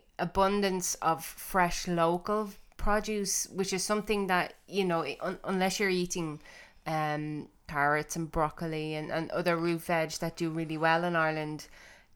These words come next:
getting, like, clementines that are local is,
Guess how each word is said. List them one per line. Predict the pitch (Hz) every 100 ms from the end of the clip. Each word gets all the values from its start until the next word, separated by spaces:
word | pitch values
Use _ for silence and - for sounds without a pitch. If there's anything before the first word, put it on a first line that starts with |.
| -
getting, | - 180 185 185 175 175 165 160 - _ _ -
like, | 170 170 - _ -
clementines | 175 170 175 180 175 175 175
that | 175 156
are | 156
local | 156 185 202 196
is, | 151 160